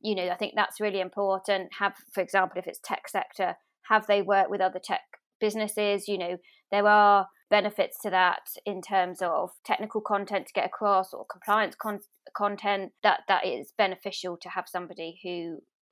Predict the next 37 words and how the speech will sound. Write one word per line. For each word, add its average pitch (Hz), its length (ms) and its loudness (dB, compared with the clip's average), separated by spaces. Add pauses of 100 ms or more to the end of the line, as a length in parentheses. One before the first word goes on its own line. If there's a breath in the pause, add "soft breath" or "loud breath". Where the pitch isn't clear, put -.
who 175 280 -6
has 214 140 -10
experience 165 640 -10
in 165 140 -12
that, 160 200 -10 (160)
in 175 140 -10
that 165 180 -10
area. 180 480 -6 (320)
I 226 140 8
would 240 160 4
also 220 280 2
look 202 240 0
at, 156 200 0 (120)
you 202 140 -4
know, 175 100 -2
things 196 240 -8
like 160 120 -4
show 226 200 0
reels 220 720 2 (100)
and 175 280 -4
previous 190 540 -6 (180)
work 220 400 2
with, 208 300 -4 (400)
with 214 200 -2
clients. 208 500 0 (420 soft breath)
And 220 280 0 (560)
personally, 233 500 2
I 208 240 2
always 180 300 -2
like 190 160 0
to - 80 -16
speak - 260 -4
to - 80 -14
a - 60 -10
couple - 260 -12
of - 80 -20
clients. - 480 -8